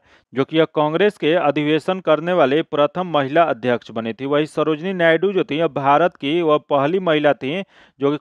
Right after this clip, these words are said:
कांग्रेस के पहली महिला भारतीय अध्यक्ष बनी थी, जो कि इसका जो एन-, जो कि यह कब की थी? तो यह जो किए थे उन्नीस सौ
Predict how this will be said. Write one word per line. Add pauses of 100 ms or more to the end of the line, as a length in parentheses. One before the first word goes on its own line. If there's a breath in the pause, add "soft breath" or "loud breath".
कांग्रेस
के
पहली
महिला
भारतीय
अध्यक्ष
बनी
थी,
जो
कि
इसका
जो
एन-,
जो
कि
यह
कब
की
थी?
तो
यह
जो
किए
थे
उन्नीस
सौ